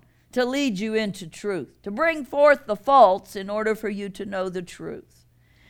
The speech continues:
"It was," it says in their Bible, we who revealed the law to Moses. Therein was guidance and light. And in their footsteps we sent Jesus, the son of Mary.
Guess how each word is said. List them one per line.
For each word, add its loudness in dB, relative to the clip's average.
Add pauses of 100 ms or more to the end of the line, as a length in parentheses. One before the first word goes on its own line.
(200)
"It -4
was," 6
it -10
says -2 (360)
in -8
their -6
Bible, 0 (200)
we -6 (100)
who -2
revealed -2
the -2
law 4
to -8
Moses. -4 (180)
Therein 2
was -2
guidance 4
and -2
light. -6 (600)
And 0
in 4
their 2
footsteps 4
we -6
sent -4
Jesus, -4 (600)
the 2
son 2 (120)
of 0
Mary. 0